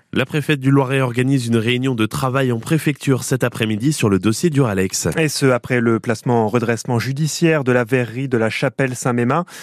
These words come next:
Speaker 2: Ont été invités la direction, les élus locaux, les représentants syndicaux de l'entreprise, ainsi que les deux administrateurs judiciaires nommés mardi par le tribunal de commerce d'Orléans. L'État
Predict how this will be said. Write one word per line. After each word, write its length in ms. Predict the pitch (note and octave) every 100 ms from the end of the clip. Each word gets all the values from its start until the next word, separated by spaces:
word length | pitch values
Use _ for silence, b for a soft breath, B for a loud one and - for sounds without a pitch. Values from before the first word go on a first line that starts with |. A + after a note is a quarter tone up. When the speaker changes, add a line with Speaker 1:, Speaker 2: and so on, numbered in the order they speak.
| B B
Speaker 2:
Ont 100 | B2+
été 400 | C3 A#2 B2 C3+
invités 560 | B2 G#2+ G#2+ B2+ C3 C3
la 160 | A2
direction, 640 | F#2+ G2+ G2 - - C#3+ D3+
les 300 | C3 A#2+ A#2+
élus 180 | A2+
locaux, 360 | A2+ A2+ - E3
les 120 | D3
représentants 800 | C3 C#3+ - C#3 C3 - F3+ F3
syndicaux 480 | - C#3 B2 - C#3+
de 80 | A#2+
l'entreprise, 640 | A#2+ - A2+ - D#3+ E3 B B B -
ainsi 340 | - A#2+ C#3+
que 120 | -
les 140 | A#2 A2
deux 280 | G2 B2 A#2
administrateurs 720 | G2 G#2+ A2+ - G#2+ C3 A2+
judiciaires 680 | G2+ D3 D3+ - D#3 D#3+
nommés 420 | C3 C#3+ D#3 D#3 F3+
mardi 380 | D3 B2 B2+
par 140 | D3+ A2+
le 80 | A2+
tribunal 480 | - A#2 A#2+ B2
de 80 | A#2
commerce 500 | - B2+ B2 A#2 -
d'Orléans. 500 | G2 D3 A#2 A2+ E3 B B B B -
L'État 360 | G#2+ A#2 D3